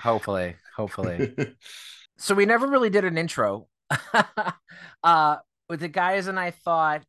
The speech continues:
Speaker 1: it would be fun coming off of our break to just do a real quick, candid, we're calling it Camerosity Unplugged show just with us four. We, we did not post a show announcement for this. No one knew we were recording.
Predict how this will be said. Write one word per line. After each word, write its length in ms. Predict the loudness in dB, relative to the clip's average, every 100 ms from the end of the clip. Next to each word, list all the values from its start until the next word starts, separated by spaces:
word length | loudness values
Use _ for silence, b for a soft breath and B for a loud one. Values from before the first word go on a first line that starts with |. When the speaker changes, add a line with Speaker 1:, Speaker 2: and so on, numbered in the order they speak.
| _ _
Speaker 1:
it 160 | -10 -10
would 160 | -10
be 120 | -10 -4
fun 640 | 0 0 0 -4 -10 -12
coming 240 | -8 -6 -2
off 180 | -4 -2
of 100 | -2
our 140 | -2
break 320 | -2 -4 -6
to 80 | -14
just 220 | -20 -14
do 60 | -12
a 60 | -10
real 220 | -10 -12
quick, 360 | _ -10 -10 _ _ _ _ _
candid, 640 | -8 -4 -4 -4 -4 -4 -6
we're 80 | -12
calling 340 | -2 -2 0
it 140 | -4 _
Camerosity 800 | -10 -8 -4 -2 -2 -6 -6 -6
Unplugged 580 | -8 -6 -4 -2 -6 -18 _ -12
show 300 | -2 -2 -2
just 220 | -6 -12
with 120 | -8
us 140 | -8 -8
four. 340 | -10 -8 -6
We, 180 | -8 -12
we 120 | -14 -12
did 160 | -10
not 240 | -10 -12 -12
post 360 | -12 -12 -14
a 40 | -12
show 200 | -8 -6
announcement 520 | -6 -8 -8 -14 -12
for 120 | -10
this. 420 | -4 -2 -4 -8
No 120 | -6 -4
one 200 | -4 -4
knew 120 | -4
we 80 | -6
were 160 | -6
recording. 680 | -8 -6 -2 -2 -2 -6